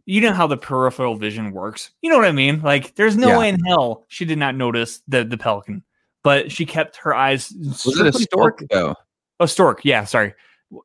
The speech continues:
Speaker 1: It was whatever had to do with, with birth.
Speaker 2: Yeah, yeah.
Speaker 1: I, yeah. Um, but, like, she, she, like you said, though, she was keeping her focus on her, and that's when I kinda got, I was like, "Is she s-,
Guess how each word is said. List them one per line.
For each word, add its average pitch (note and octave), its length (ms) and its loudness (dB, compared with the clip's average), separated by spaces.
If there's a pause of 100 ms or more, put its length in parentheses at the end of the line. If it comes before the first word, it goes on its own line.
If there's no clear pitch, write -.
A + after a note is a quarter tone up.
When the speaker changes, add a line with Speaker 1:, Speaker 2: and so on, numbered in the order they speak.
Speaker 1:
It E3+ 120 6
was D#3+ 240 2 (300)
whatever F3 300 4
had D#3+ 100 -2
to D#3 60 0
do C#3+ 100 -4
with, C3+ 240 -6
with A#2+ 320 -10
birth. A#2 260 -4
Speaker 2:
Yeah, D3 60 2
yeah. A#2+ 160 0
Speaker 1:
I, A2 80 -6 (260)
yeah. A2 160 -6 (520)
Um, B2 360 0 (440)
but, D#3 160 2
like, D#3 360 0
she, E3 400 -4
she, - 160 -16
like D3+ 160 -2
you C#3+ 60 -8
said, C3+ 180 -2
though, B2 100 -8
she C3+ 120 -8
was B2 120 -6
keeping D3+ 260 -10
her C3+ 100 -14
focus A#2 340 -10
on A2 120 -6
her, C#3+ 480 0
and B2 320 -6 (560)
that's F#3+ 320 0
when A#3+ 100 4
I G#3 60 4
kinda F#3 240 0
got, D#3 200 2
I C#3 60 4
was C3+ 100 4
like, C3 240 0 (380)
"Is C3+ 80 -10
she B2 140 -10
s-, - 240 -10